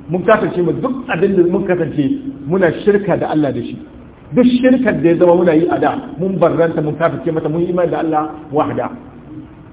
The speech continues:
Sai Allah ya ce, "Falam yakun yanfa'uhum imanuhum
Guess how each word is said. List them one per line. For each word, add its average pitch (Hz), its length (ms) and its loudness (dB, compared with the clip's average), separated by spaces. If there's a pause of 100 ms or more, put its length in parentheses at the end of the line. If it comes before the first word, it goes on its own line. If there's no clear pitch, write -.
(840)
Sai 160 80 0
Allah 170 220 6
ya 170 80 0
ce, 160 100 4
"Falam 165 280 4
yakun 170 220 2
yanfa'uhum 175 460 0
imanuhum 180 480 0